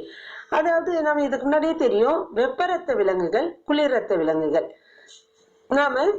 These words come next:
குளிர் ரத்த விலங்குகள் மனிதர்கள். ஏன்னு கேட்டா, நம்மளோட பாடி டெம்-,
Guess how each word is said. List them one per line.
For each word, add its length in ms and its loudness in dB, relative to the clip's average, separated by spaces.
குளிர் 300 4
ரத்த 500 0
விலங்குகள் 720 0
மனிதர்கள். 600 2
ஏன்னு 220 2
கேட்டா, 320 2
நம்மளோட 480 2
பாடி 280 2
டெம்-, 320 -2